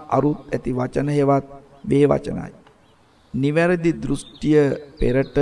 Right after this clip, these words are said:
ගෙන යනු නිවැරදි දෘෂ්ටිය නම් ප්‍රඥා ආයුධය, ප්‍රඥා කඩුවය, ප්‍රඥා රත්නය,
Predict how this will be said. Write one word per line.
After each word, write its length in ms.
ගෙන 280
යනු 420
නිවැරදි 580
දෘෂ්ටිය 560
නම් 240
ප්‍රඥා 680
ආයුධය, 580
ප්‍රඥා 560
කඩුවය, 540
ප්‍රඥා 600
රත්නය, 480